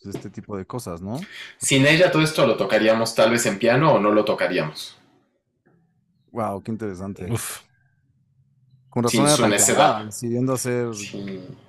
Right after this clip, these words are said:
Speaker 1: cosas con piel que no era la usanza, supongo, en lo más mínimo, ¿no? Por, por el estilo.
Speaker 2: Luego sí se avientan un, un programa en honor de la Landowska, me invitan,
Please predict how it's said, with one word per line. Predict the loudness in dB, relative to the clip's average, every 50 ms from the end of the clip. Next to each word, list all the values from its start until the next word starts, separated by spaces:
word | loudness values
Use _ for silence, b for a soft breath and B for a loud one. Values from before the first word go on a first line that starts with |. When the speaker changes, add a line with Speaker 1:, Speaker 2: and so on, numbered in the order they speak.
| _ _
Speaker 1:
cosas | -12 -10 -6 -6 -6 -6
con | -6 -6 -6 -6 -6 -6 -8 -8 -10 -10 -12 -12 -16 _ _ _
piel | -8 -6 -4 -4 -4 -6 -8 -8 -10 -12 -14 -18
que | -18 -14 -10
no | -10 -8 -8
era | -8 -8 -8 -8
la | -10 -12
usanza, | -14 -12 -12 -12 -10 -10 -12 -12
supongo, | -14 -14 -14 -12 -12 -10 -10 -10 -10
en | -10
lo | -10 -8
más | -8 -8 -10 -10 -12 -18
mínimo, | -20 -20 -18 -14 -12 -12 -12 -12 -12 -12
¿no? | -12 -12 -12 -12 -12 -14 -16 -14
Por, | -14 -14 -14 -14 -18
por | _ -20 -20 -20
el | -20
estilo. | -20 -20 _ -2 2 2
Speaker 2:
Luego | 4 4 2
sí | 2
se | 2 2 4
avientan | 4 4 4 2 2 2 4 4
un, | 4 2 2 0 -4 -4
un | -2 0 0
programa | 2 2 2 2 2 4 4 4 4 4
en | 4
honor | 4 4 4 4 4
de | 2 4
la | 4 4
Landowska, | 4 2 2 2 2 0 0 0 -4 -6 -4
me | -4 -4
invitan, | -6 -6 -8 -12 -10 -8 -8 -8 -10